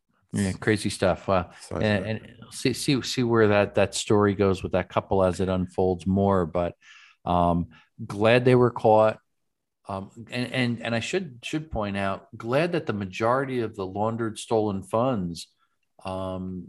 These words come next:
Speaker 1: have been, I guess, collected and, and traced. So congratulations to law enforcement for, again, doing a great job. I,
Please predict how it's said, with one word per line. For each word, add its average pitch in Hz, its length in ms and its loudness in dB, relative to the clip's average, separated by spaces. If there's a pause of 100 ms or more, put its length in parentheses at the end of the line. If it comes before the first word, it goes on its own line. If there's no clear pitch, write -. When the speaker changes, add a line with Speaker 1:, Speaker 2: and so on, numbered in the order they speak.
(120)
Speaker 1:
have 92 500 -8 (220)
been, 95 400 -4
I 90 100 -6
guess, - 580 -6 (1080)
collected 104 640 -2 (180)
and, 92 240 -12
and 95 160 -12
traced. 113 400 -4
So 90 140 -8
congratulations 101 920 -4
to - 100 -10
law 92 240 0
enforcement 92 560 -8
for, 92 100 -8
again, 98 320 -6
doing 92 240 -6
a 85 60 -8
great 85 320 -8
job. 98 420 0
I, 90 160 -4